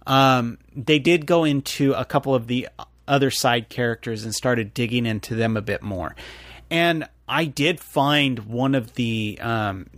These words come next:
I did find the, the one couple was really done well. The last one I thought was fantastic. They got into,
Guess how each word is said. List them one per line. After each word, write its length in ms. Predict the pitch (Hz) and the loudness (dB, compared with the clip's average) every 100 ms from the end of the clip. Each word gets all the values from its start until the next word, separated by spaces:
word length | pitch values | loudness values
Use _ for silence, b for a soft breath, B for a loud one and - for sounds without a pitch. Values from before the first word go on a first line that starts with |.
| 151 165 | -8 -8
I 140 | - 175 | 0 2
did 200 | 175 254 | 2 -2
find 400 | - 160 156 147 | 2 4 4 2
the, 180 | 127 127 - | 0 -4 -4
the 460 | - 131 131 123 113 - - - _ _ _ _ _ _ _ _ _ _ _ _ | -6 0 4 4 0 -6 -20 -20 _ _ _ _ _ _ _ _ _ _ _ _
one 360 | 135 135 202 | -4 0 0
couple 600 | 202 196 190 180 175 160 | 0 0 0 2 2 0
was 460 | - 123 139 135 - | -4 -4 0 0 -2
really 360 | 131 131 123 117 - 120 _ | 0 0 -2 -6 -14 -14 _
done 320 | - 123 117 | 0 0 0
well. 340 | 107 101 87 - b b b b b b - | -4 -6 -8 -12 b b b b b b -4
The 200 | 123 147 | 2 4
last 520 | 139 147 220 240 - | 4 4 2 0 -4
one 440 | 160 143 139 127 - _ - | 0 2 2 0 -6 _ -2
I 120 | 143 | -2
thought 340 | 139 147 127 | 2 0 0
was 180 | 127 117 | -4 -6
fantastic. 800 | - 131 117 104 110 87 - - - | -4 -4 -4 -6 -8 -8 -12 -18 -6
They 220 | 131 143 | 0 2
got 320 | 151 156 143 | 4 2 2
into, 680 | 147 143 - - 143 135 131 | -2 -2 -4 0 2 4 2